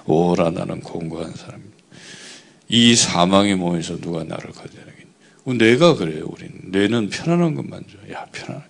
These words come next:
뭐, 그리고 고생해." 어? 그렇지 않습니까? 우리 몸은 좀 움직일수록 좋다니까요. 근데 이, 안 그래요. 이 뇌는 자꾸 편안한, 편안해, 편안한 게 좋은 거야 하고 속인다니까요.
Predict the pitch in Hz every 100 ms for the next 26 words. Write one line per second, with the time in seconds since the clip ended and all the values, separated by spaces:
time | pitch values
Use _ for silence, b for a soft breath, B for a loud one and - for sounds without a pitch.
0 | B B B _ - 190 175 147 110 92
1 | 101 - B B B B B B _ _
2 | - 160 - _ _ 185 170 180 180 139
3 | 110 107 110 143 117 107 131 143 143 123
4 | 113 113 135 175 165 147 117 95 78 92
5 | 85 - - 98 117 117 110 - - 95
6 | 95 101 85 104 98 92 95 104 87 -
7 | - - 139 131 - 170 175 156 120 -
8 | - 165 175 156 131 - 175 202 202 190
9 | 135 107 107 92 85 - 127 123 98 78
10 | 85 -